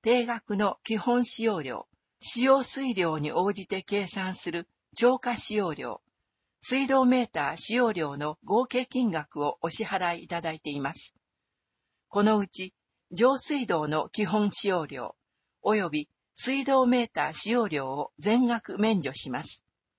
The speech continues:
期間、令和二年八月検針から十一月検針までの二期、四ヶ月分。偶数月に検針する地域にお住まいの方。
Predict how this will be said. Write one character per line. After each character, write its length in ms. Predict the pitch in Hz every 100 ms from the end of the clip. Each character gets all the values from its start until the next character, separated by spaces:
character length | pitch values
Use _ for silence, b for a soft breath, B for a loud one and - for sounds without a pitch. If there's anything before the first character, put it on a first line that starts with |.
| _ _ _ _ _ _ -
期 140 | 226
間、 260 | - 135 - _ _ _ _ _ _ _
令 280 | 196 269 262
和 140 | 185 160
二 160 | 196
年 240 | 170 147 - _ _
八 320 | - 202 311
月 380 | 269 247 - 233 -
検 280 | 196 196
針 240 | - 190 185
か 140 | 175
ら 180 | 170 175 _ _ _ 175
十 280 | 170 269
一 240 | 285 - 240
月 400 | 233 226 214 - -
検 260 | 208 214
針 180 | - 208
ま 180 | 196 190
で 120 | 160
の 220 | 143 143 -
二 200 | 170 208
期、 220 | - - - _ _ _ _
四 240 | 185 240
ヶ 160 | 233 226
月 280 | 208 - 196
分。 200 | 135 - _ _ _ _ _ _ _ _ _ _
偶 220 | 190 262
数 240 | 262 320 285
月 300 | 196 160 160
に 180 | 156 131
検 300 | 214 226 226
針 220 | - 214
す 160 | 208 208
る 120 | 202
地 240 | - 247 247
域 180 | -
に 180 | 147 143 -
お 100 | 175
住 180 | 233
ま 140 | 202 180
い 60 |
の 100 | 143
方。 360 | 139 131 -